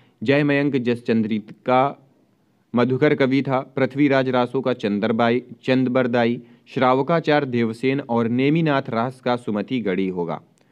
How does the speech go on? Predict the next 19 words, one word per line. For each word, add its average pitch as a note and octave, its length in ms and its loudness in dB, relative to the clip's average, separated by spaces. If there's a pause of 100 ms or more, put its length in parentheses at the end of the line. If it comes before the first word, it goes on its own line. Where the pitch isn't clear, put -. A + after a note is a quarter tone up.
(280)
फिर A2 100 0
अगला G#2+ 240 0
प्रश्न D3 280 -2
है, C#3+ 160 0
निम्नलिखित B2 520 0
ग्रंथों A#2+ 600 -2 (400)
को F3 140 4
उनके D3+ 400 2
लेखकों B2+ 500 0
के C3 120 0
साथ B2+ 180 -2
सुमेलित B2 380 -2
करना। B2 320 -2
ग्रंथ A2+ 280 -2
दिए B2 320 0
हुए A#2+ 160 0
हैं A#2+ 120 -2
और A2+ 240 -2
लेखक, G#2 380 0